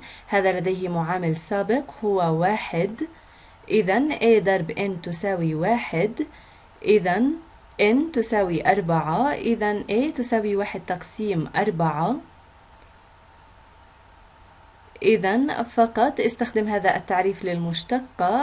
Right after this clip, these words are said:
أعتقد نحن الآن أوجدنا واي ماذا تساوي؟ واي تساوي واحد تقسيم أربعة إكس للقوة أربعة، واحد تقسيم أربعة إكس للقوة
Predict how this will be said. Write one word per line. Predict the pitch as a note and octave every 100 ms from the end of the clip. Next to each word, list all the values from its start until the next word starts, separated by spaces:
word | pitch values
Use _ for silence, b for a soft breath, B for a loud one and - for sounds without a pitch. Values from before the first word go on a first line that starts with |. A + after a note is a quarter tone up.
| -
أعتقد | F#3 F#3 F#3 A#3 A#3 G#3+ B3+ B3+ D#4+ B B B B - - - - B3+ A3
نحن | A3+ - G#3
الآن | F#3 - F#3 F3 - G#3 C#4+
أوجدنا | - G#3 G3+ F#3+ F#3 F3+
واي | F#3 G3+ G#3 D4+ D4+ -
ماذا | G#3 G#3 F#3 F3
تساوي؟ | - E3+ - A#3+ G#3+ F3 A3+ D4+ - - - - - - - - - -
واي | G3+ G3+ G#3 C#4 D#4+
تساوي | A#3 A3+ G#3 G3+
واحد | G#3 - E3+
تقسيم | F#3 - - G#3+ F#3 - -
أربعة | A3+ A3 F#3+ G3+ G#3+ C#4+
إكس | A#3+ A#3 - F#3+
للقوة | F#3+ - G3+ E3+ D#3+ -
أربعة، | A#3 F3+ F3+ E3 F#3+ C#4+ - - - - - - - - - - - - - - - -
واحد | F#3 G3+ - F3 -
تقسيم | E3 - A3 F3+
أربعة | - G3 E3 D3+ D#3 -
إكس | G3 - E3
للقوة | D#3+ D#3+ G#3 F3+ D3+ D3